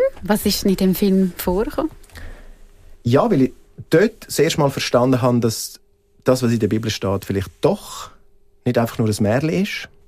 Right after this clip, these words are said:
Speaker 2: oder eben doch nicht nur irgendwie manipuliert oder falsch übersetzt oder was ich vielfach halt geglaubt habe oder was aus der Spiritualität auch vielfach halt so dargestellt wird.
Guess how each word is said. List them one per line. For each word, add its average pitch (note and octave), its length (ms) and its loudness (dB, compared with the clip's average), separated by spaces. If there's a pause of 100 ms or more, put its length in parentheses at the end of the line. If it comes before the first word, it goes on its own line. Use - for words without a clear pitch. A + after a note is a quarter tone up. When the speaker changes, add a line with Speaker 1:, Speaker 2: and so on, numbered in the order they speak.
(360)
Speaker 2:
oder G#2+ 180 0
eben G#2 180 -2
doch B2 280 0
nicht B2 220 -2
nur A2+ 440 0
irgendwie G#2+ 500 -2
manipuliert G2+ 840 -2
oder G2 200 -4
falsch F#2+ 380 -4
übersetzt F#2+ 500 -6
oder G2 120 -6
was F#2+ 140 -8
ich F#2+ 80 -10
vielfach G2+ 480 -8
halt E2+ 200 -10
geglaubt E2+ 480 -4
habe C#3+ 240 -2 (1200)
oder F#2+ 200 -2
was G2 200 -4
aus - 100 -10
der - 80 -6
Spiritualität F#2 760 -4
auch A#2 80 -4
vielfach G2+ 440 -4
halt E2 280 -6
so F2+ 260 -4
dargestellt G#2 680 -6
wird. G#2 220 -4